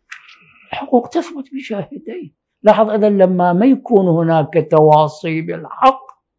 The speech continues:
يضيع الحق. أكثر من هذا الحق حق ولاية أمير المؤمنين وأهل بيته الطاهرين اللي عليه سبعين ألف شاهد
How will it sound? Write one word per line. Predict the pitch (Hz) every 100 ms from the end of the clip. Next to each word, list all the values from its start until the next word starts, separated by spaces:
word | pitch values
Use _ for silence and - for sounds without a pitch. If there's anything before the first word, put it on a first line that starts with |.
| _ _ _ -
يضيع | 143 208 - -
الحق. | - - - _ _ _ _ _ _ _ _ _ _ -
أكثر | 170 170 196 196
من | 196
هذا | 175 220 220
الحق | - - -
حق | - 240 240
ولاية | 233 240 240 233
أمير | 220 226 226
المؤمنين | 220 233 220 233 302 339 _ _ _ _ _ _ -
وأهل | 214 180 214
بيته | 208 214 208 202 202
الطاهرين | - 214 170 190 226 262
اللي | 214
عليه | 208 202 196
سبعين | 208 202 196 202
ألف | 220 254 -
شاهد | - 254 202 294